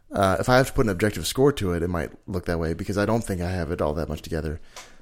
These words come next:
Um, but for me, it's not much of a problem. Lin-, Lindsay makes considerably more money than I do, uh, with her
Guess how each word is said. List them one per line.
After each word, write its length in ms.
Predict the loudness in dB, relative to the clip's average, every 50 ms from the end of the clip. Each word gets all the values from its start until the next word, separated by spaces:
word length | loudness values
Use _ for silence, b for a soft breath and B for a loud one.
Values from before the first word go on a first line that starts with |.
| B B B
Um, 460 | -4 -2 0 0 0 0 -2 -4 -8 -10 _ -20 -20 -20 -8 2 6
but 340 | 6 6 6 4 -4 -20 -14
for 140 | -4 -2 2
me, 160 | 4 4 4
it's 140 | 4 2 2
not 100 | 0 0
much 120 | 0 0
of 60 | -2 -4
a 40 |
problem. 300 | -2 0 0 0 0 2
Lin-, 200 | 2 2 2 0 0
Lindsay 300 | 0 0 0 0 0 0
makes 360 | 0 0 0 0 -2 -4 -4 -6 -12 -6 -4
considerably 580 | -2 -2 0 0 4 4 4 4 4 2 2
more 180 | 2 2 0 0
money 200 | 0 0 0 0
than 120 | 0 0
I 140 | 0 -2 -2
do, 300 | -2 -2 -2 -2 -2 -4 -8 b b b b b b b b b b b 0
uh, 260 | 2 2 2 2 0
with 180 | 0 -2 -2 0
her 420 | 2 4 6 8 10 10 8 8